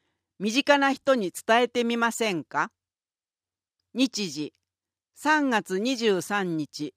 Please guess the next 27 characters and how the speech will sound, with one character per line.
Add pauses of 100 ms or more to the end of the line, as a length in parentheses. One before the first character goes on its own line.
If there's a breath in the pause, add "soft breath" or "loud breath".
(120)
土
曜、 (560)
十
四
時
か
ら
十
五
時
三
十 (200)
分
ま
で。 (920)
定
員 (320)
十
六
名、 (240)
先
着
順。 (1080)
申
し
込
み、